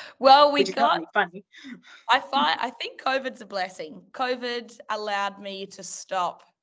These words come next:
Speaker 1: as it did for many people,
Speaker 2: Yeah.
Speaker 1: allowed me to really stop before we got in the thick of it, which, um,
Speaker 2: Mm.
Speaker 1: yeah, after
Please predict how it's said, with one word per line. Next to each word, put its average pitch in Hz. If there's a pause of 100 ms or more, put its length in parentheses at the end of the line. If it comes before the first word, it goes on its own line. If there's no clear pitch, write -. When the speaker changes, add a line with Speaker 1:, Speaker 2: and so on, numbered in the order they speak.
Speaker 1:
as 196
it 160
did 185
for 175
many 175
people, 180 (540)
Speaker 2:
Yeah. 208
Speaker 1:
allowed 202
me 214
to -
really 185
stop -
before 180
we 185
got 185
in 190
the 180
thick 196
of 185
it, 277
which, - (680)
um, 175 (640)
Speaker 2:
Mm. 240 (160)
Speaker 1:
yeah, 185
after 226